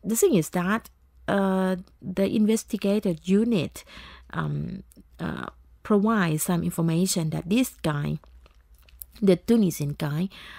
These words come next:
how, how come that he, uh, claim he did that? He did that in the name of religion, because as a Muslim,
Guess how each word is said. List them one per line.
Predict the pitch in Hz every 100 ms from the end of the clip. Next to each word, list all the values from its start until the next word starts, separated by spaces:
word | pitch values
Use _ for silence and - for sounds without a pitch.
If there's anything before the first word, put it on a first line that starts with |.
| -
how, | - 277 294
how | 202 269
come | - 392 370
that | 170 -
he, | 190 170 160 - - -
uh, | 185 -
claim | - 214 202 165 160
he | 175 165 160 160 - - -
did | 180 196
that? | 185 202 165 151 - - -
He | -
did | 190 330 370
that | 156 151 190 -
in | 208 208
the | 208
name | 180 165
of | 160 -
religion, | 175 170 165 160 143 147
because | 160 170 - - - - - _ - _
as | - 233 254 247 - - - _ - -
a |
Muslim, | 220 277 403 - 147 143 147